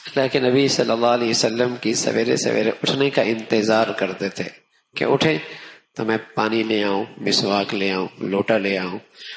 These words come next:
और आपकी जरूरियात पूरी कर लूं। हाँ,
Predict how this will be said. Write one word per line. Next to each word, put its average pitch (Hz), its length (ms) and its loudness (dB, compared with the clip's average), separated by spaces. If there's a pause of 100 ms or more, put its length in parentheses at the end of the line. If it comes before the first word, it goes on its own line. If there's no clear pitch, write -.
(200)
और 113 100 2
आपकी 123 480 0
जरूरियात 107 720 2 (100)
पूरी 98 220 -2
कर - 160 -10
लूं। - 240 -20 (1500)
हाँ, 139 200 0